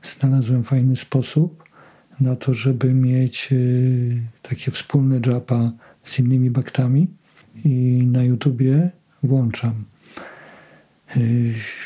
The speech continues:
w jednym oknie włączam, y, mantrowanie Srila Prabhupada, na to nakładam mantrowanie Jayapataki Maharaja, na to nakładam mantrowanie Indraduny Maharaja, y,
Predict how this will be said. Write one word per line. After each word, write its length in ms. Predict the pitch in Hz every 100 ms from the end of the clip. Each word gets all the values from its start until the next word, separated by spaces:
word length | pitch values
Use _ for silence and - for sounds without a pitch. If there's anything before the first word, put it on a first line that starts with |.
| -
w 100 | -
jednym 320 | 139 135 135
oknie 280 | 127 117 131
włączam, 680 | 117 120 113 - 113 113 117 123 117 113 113 113 107 - - - - -
y, 40 | 117
mantrowanie 640 | 113 113 120 113 117 117
Srila 220 | 117 131
Prabhupada, 600 | 120 127 131 - 139 147 208 - _ _ _ _ - - - 127
na 160 | 135
to 160 | 131 127
nakładam 600 | 120 - 127 113 113 110
mantrowanie 600 | 110 104 110 107 110 110 113
Jayapataki 540 | 113 123 120 113 -
Maharaja, 520 | 131 131 135 156 165 - _ - - - -
na 160 | 135
to 160 | 139 131
nakładam 680 | 120 120 127 117 117 113 113
mantrowanie 640 | 117 113 110 113 117 107
Indraduny 540 | 104 98 104 117 131 139
Maharaja, 580 | 147 127 156 156 165 190 - - - - - - - 123
y, 280 | 123 117